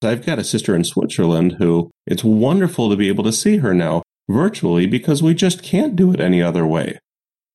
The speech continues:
It's pretty expensive to fly there and back <laughs> and time consuming. But the biggest thing, Bill, I, I guess if,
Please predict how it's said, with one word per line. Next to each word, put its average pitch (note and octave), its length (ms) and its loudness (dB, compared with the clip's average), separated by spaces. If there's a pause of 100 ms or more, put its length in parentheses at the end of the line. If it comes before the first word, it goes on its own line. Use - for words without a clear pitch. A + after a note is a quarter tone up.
(600)
It's - 200 -4
pretty D3 200 0
expensive C#3 480 0
to F2 60 0
fly E2+ 260 -2
there D#2 180 -2
and D#2+ 120 0
back - 560 -8
<laughs> - 20 -20
and A3+ 180 0
time - 260 -4
consuming. - 520 -4 (840)
But F3+ 160 -2
the F3+ 60 -2
biggest G#3+ 640 -4
thing, E3+ 320 2
Bill, E3 400 0
I, C#3 240 -4
I - 60 -6
guess E3+ 280 0
if, F3+ 220 -2